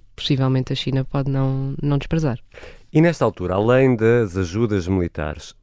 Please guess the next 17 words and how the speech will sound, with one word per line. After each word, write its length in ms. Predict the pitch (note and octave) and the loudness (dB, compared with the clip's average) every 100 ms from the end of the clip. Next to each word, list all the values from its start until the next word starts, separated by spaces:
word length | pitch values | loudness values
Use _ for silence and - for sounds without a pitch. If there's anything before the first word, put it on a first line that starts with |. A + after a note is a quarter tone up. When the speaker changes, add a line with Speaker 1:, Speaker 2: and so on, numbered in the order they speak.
| - | -14
Speaker 2:
já 340 | E2 G2+ G#2+ | -6 0 2
há 60 | A#2+ | 0
também 360 | - A#2 A#2 B2 | 2 0 2 2
uma 200 | B2 A#2+ | 4 2
ajuda 360 | G2+ B2 A#2+ | 2 -2 -4
financeira. 800 | - C3 C#3 - C#3 A#2 G2 G2+ - | -2 -2 -2 -2 0 2 0 -2 -6
Há 100 | F2+ | -8
pouco 460 | - G2+ - A2+ | -4 -6 -4 -6
falavas 380 | G#2+ A#2 A2+ C3 | -4 -4 -4 -6
disso. 340 | - G2+ - _ _ _ - - | -8 -12 -16 _ _ _ -20 -6
Speaker 1:
Sim, 260 | - G3+ | 2 4
há 60 | C#3+ | 4
uma 140 | D3 | 0
ajuda 340 | D3 D#3 D3+ D3 | 0 0 2 0
para 260 | - D3 | 2 0
lidar 360 | C#3+ D3 D3 C#3+ | 0 0 0 -2
com 300 | - C#3+ | -2 -2